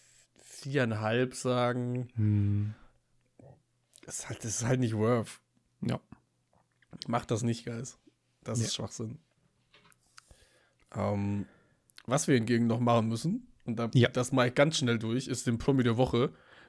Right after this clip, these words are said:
Speaker 1: Mir
Speaker 2: Oh
Speaker 1: ist diese
Speaker 2: Gott.
Speaker 1: Woche aufgefallen, wie scheiße nervig dieses Segment ist, wenn man einen langweiligen Promi nimmt. Und zwar musste ich mich über Pietro Lombardi erkundigen.
Speaker 2: Uah.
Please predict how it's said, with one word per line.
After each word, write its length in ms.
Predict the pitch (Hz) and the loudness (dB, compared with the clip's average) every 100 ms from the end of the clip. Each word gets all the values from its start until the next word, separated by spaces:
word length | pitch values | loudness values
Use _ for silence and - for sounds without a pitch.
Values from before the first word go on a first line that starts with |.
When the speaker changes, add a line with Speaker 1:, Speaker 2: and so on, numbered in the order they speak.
| - | 4
Speaker 1:
Mir 40 | |
Speaker 2:
Oh 20 | |
Speaker 1:
ist 120 | 107 95 | 4 6
diese 160 | 143 | 4
Speaker 2:
Gott. 100 | 139 | 6
Speaker 1:
Woche 60 | 139 | 8
aufgefallen, 500 | 135 143 135 143 131 | 8 8 4 4 4
wie 80 | 147 | 2
scheiße 480 | - 143 147 156 131 - | 2 4 4 2 -4 -4
nervig 340 | 135 139 139 131 | 0 2 2 -2
dieses 240 | 131 127 | -6 -2
Segment 380 | 131 117 123 123 | -2 0 -2 0
ist, 220 | 127 123 - | -4 -4 -6
wenn 200 | 131 123 | 0 2
man 180 | 123 123 | 2 2
einen 140 | 123 | 2
langweiligen 520 | 123 143 135 123 127 | 2 4 4 4 2
Promi 260 | 123 139 113 | 0 0 0
nimmt. 240 | 104 107 - _ _ _ _ _ _ _ - - - - | -4 -10 -16 _ _ _ _ _ _ _ -20 -20 -20 -8
Und 120 | 120 | -4
zwar 320 | 139 135 135 | 4 6 6
musste 260 | 139 143 151 | 4 0 2
ich 80 | 143 | 0
mich 140 | 151 | 0
über 160 | 139 127 | 2 2
Pietro 480 | - - 160 170 139 | 2 2 2 4 2
Lombardi 640 | 127 123 123 135 113 110 | 2 2 4 4 2 -2
erkundigen. 580 | 104 110 110 104 98 - - - - - | -2 -2 -2 -2 -6 -8 -14 -20 -20 4
Speaker 2:
Uah. 720 | 160 151 147 131 107 101 | 8 10 12 12 10 6